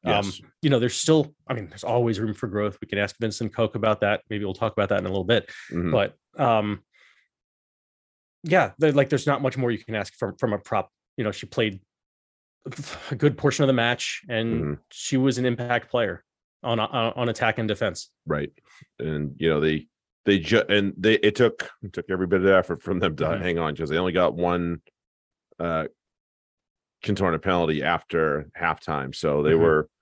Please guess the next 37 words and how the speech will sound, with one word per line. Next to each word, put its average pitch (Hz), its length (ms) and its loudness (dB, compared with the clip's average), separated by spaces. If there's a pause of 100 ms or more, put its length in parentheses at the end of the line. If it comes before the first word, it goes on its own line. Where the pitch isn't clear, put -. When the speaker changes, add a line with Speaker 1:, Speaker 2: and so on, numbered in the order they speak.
(140)
Speaker 2:
they 87 100 2
were 101 80 4
digging 101 280 2
deep 85 260 -4 (320)
after 78 220 -4
a 76 60 2
little 76 200 2
while 71 260 2
there. 67 240 -4 (800)
Speaker 1:
And... 180 160 0
I'll - 0 -
Speaker 2:
And 160 80 2
Speaker 1:
say 160 220 2 (440)
Bridget 175 280 0
Cayley 143 480 4 (100)
played 120 340 2
a 120 100 -6
lot 113 460 0
better 107 240 2
this 98 200 -6
match. - 420 -10 (300)
Her, 123 200 4
her, 117 280 4
her, 120 100 4
Speaker 2:
Right. 82 240 4 (160)
Speaker 1:
her 156 140 0
passing 143 520 0
was, 117 200 -2
was 107 200 -6
really 139 280 4
on 123 160 2
point. 120 420 -2 (220)
Um, 104 340 0 (1000)
kept 151 240 0
the 156 80 4
pace - 380 0
up 110 220 0